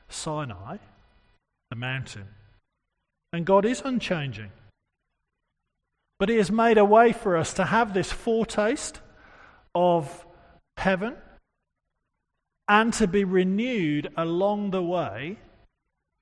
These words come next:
until we get there, even though he is the consuming fire the pure God who cannot, uh, face, uh, uh,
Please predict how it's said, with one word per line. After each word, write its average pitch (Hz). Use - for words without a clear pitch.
until 185
we 175
get 170
there, 110
even 247
though 196
he 262
is 196
the 180
consuming 180
fire 156
the -
pure 247
God 120
who 160
cannot, 226
uh, 160
face, -
uh, 151
uh, 131